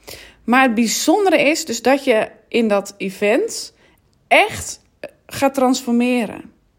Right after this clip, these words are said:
Groots gaat transformeren. Want het is niet zo een business event, hè? Nee, het is een soort huiskamer, tof,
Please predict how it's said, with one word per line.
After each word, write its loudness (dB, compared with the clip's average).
Groots 4
gaat -4
transformeren. -6
Want 2
het -8
is 0
niet 0
zo 2
een -2
business 2
event, -2
hè? -2
Nee, 0
het -2
is -2
een -8
soort 2
huiskamer, 4
tof, 0